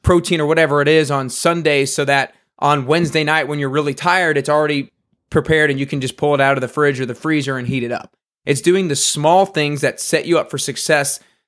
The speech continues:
that allows us not to have to rely on willpower when all the other life things are going on.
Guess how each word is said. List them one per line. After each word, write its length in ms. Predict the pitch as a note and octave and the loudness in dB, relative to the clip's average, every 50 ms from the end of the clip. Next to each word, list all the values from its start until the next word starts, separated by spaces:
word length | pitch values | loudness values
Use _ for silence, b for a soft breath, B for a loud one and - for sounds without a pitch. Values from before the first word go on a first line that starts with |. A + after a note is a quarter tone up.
| _ _ _ | _ _ _
that 180 | - D3 C#3+ - | 0 0 2 2
allows 400 | D3 C#3 C3+ C3+ C3+ D#3 E3 D#3 | 0 0 2 2 2 2 2 0
us 160 | D3+ C#3 - | -4 -6 -4
not 320 | C#3 C3 D#3 E3 F3+ F#3 - | -4 -2 -2 -2 -2 -2 -4
to 60 | F3+ | -4
have 260 | D3+ E3 E3 E3 - | -2 -2 -2 -2 -2
to 100 | - E3 | -2 0
rely 360 | D#3 D3+ C#3+ C#3 C#3+ C#3 C#3 | 2 2 4 4 4 4 2
on 180 | C#3 C3+ C3 A#2+ | 0 0 -2 -2
willpower 640 | C3+ C#3+ D3+ D3 - C3+ B2+ C3 C3 B2+ B2+ B2+ B2 | 0 0 0 0 0 0 0 2 2 0 -2 -2 -2
when 380 | B2 B2+ B2 A#2+ A#2+ A2+ A2+ _ _ _ _ _ _ | -2 -2 -2 -2 -4 -6 -10 _ _ _ _ _ _
all 200 | C#3+ C#3+ D3+ D3 | 0 0 2 2
the 140 | C3+ C#3 C3+ | 2 2 4
other 240 | C#3+ C#3 C3+ C3 B2+ | 4 4 4 2 0
life 580 | A#2 - - B2 B2+ C3 D3+ E3 D3+ - - | -4 -6 -8 -6 -2 -2 -2 -2 -2 -4 -8
things 480 | - C#3+ D3 C#3+ C3+ C3+ C3 B2 A#2 - _ _ _ _ | -6 -4 -4 -4 -4 -4 -6 -8 -10 -14 _ _ _ _
are 140 | - C3+ C3+ | -4 -2 -2
going 300 | A#2+ B2+ A#2+ A#2 A2+ A2+ | -2 -2 -2 -4 -6 -8
on. 240 | A2 - - - | -10 -12 -14 -18